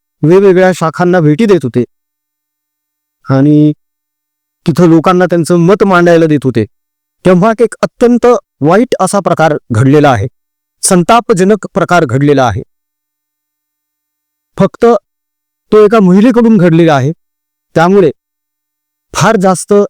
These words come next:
त्यावर बोलता येणार नाही. मात्र उद्धव ठाकरे उपस्थित असताना, अंबादासजी दानवे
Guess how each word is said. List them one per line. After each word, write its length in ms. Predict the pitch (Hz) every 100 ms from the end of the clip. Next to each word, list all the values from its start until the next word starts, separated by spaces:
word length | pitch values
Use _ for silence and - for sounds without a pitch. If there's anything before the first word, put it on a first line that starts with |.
| _ 170
त्यावर 260 | 170 180
बोलता 340 | 156 147 147 185
येणार 240 | 151 139
नाही. 140 | 143
मात्र 340 | 165 151 165 123 - _ _ _ _ _ _ _ _ _ _ _ _ -
उद्धव 320 | 147 139 190
ठाकरे 360 | 202 175 185 202 202 _ _ -
उपस्थित 420 | 143 202 - 185
असताना, 480 | 139 - 135 120 135 _ _ _ _ _ _ _ _ _ _ _ _ _ -
अंबादासजी 680 | 135 151 156 214 160 180
दानवे 380 | 165 156 156 190